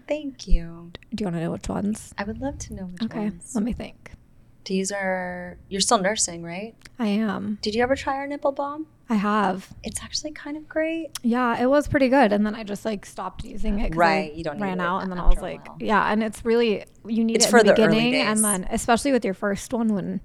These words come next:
Speaker 1: Oof.
Speaker 2: you don't know what you're doing.
Speaker 1: It,
Speaker 2: And
Speaker 1: well,
Speaker 2: it hurts.
Speaker 1: it hurts.
Speaker 2: But I use your detangler.
Speaker 1: Oh, you
Speaker 2: It's a
Speaker 1: do?
Speaker 2: good one. It smells, r-, the pink one.
Speaker 1: Yeah.
Speaker 2: What flavor is that?
Speaker 1: It's, um,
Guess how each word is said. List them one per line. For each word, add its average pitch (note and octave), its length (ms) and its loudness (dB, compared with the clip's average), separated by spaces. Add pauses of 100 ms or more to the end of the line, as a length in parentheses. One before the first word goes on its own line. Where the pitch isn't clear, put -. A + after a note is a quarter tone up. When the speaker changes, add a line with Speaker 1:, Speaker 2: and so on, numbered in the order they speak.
(120)
Speaker 1:
Oof. D3+ 420 -6
Speaker 2:
you A#3+ 80 2
don't - 140 -2
know F#3 100 4
what D#3 140 0
you're - 100 -4
doing. - 420 -6 (460)
Speaker 1:
It, D#3+ 140 4
Speaker 2:
And - 100 -4
Speaker 1:
well, D3 140 8
Speaker 2:
it - 20 6
hurts. - 520 -4
Speaker 1:
it D#3+ 100 -10
hurts. - 540 -8 (100)
Speaker 2:
But - 200 0
I G3 60 -2
use F#3 300 -2
your G3 120 -6
detangler. G3 640 -6 (220)
Speaker 1:
Oh, D#4+ 240 -2
you D#4 200 -8
Speaker 2:
It's - 100 -12
a C4+ 60 -4
Speaker 1:
do? - 20 -10
Speaker 2:
good A3+ 160 0
one. G3 200 0
It - 120 -6
smells, G#3 480 0
r-, G#3 180 -4
the G3 160 0
pink F#3+ 240 2
one. A3+ 280 2 (120)
Speaker 1:
Yeah. D4+ 640 4
Speaker 2:
What F#3+ 80 0
flavor F#3+ 260 -2
is F3 180 -6
that? - 280 -10 (340)
Speaker 1:
It's, G#3 460 2
um, F3+ 800 0